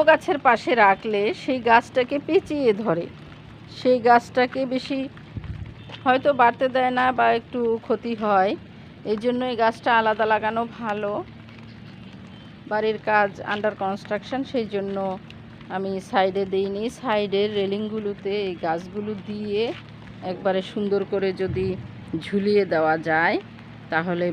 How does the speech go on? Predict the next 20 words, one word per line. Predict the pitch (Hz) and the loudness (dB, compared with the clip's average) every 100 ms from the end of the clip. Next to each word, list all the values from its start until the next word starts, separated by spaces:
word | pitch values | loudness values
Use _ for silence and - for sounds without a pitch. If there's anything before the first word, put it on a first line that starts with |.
| 170 | -2
ভালো | 165 165 | -2 0
লাগবে | 160 147 170 143 | 0 -2 -4 -6
দেখতে। | 147 - - 139 - - - - - - - - - - - | -6 -8 -12 -14 -14 -18 -18 -18 -18 -18 -18 -18 -18 -16 -4
আর | 180 175 175 208 | -2 -2 0 0
এই | 226 | 2
গাছটা | 220 220 - 240 226 233 - - - - - - - | 4 2 2 4 6 6 -2 -16 -18 -18 -18 -18 -8
সুন্দর, | - 226 233 233 277 | -2 0 2 4 2
সেই | - 220 | 0 -2
জন্য | 202 202 202 196 185 - - - - - - - - | -2 -2 0 -2 -2 -8 -18 -18 -18 -18 -18 -18 -8
আপনারা | 196 208 208 202 | -6 -2 2 2
লাগাবেন, | 202 190 196 196 226 254 | 4 4 4 2 0 -2
ছাদ | - 220 190 | -2 -4 2
বাগানে | 196 196 202 196 | 2 2 0 2
রাখবেন, | 180 190 190 208 240 254 - - - - | 2 2 -2 -2 -2 -6 -12 -18 -18 -8
মন | 185 190 196 | -2 -2 -2
ভালো | 208 190 190 214 | -2 -2 -2 -6
থাকবে। | 190 185 202 311 - - - - - - - | -8 -6 -6 -6 -8 -18 -18 -18 -18 -16 -6
ফুলগুলো | 226 214 226 226 | -4 -4 -2 -2
দেখতে | 202 208 - 214 | 0 -2 0 -4
চমৎকার, | 220 190 202 208 - 202 185 | -2 -4 -2 -6 -2 2 4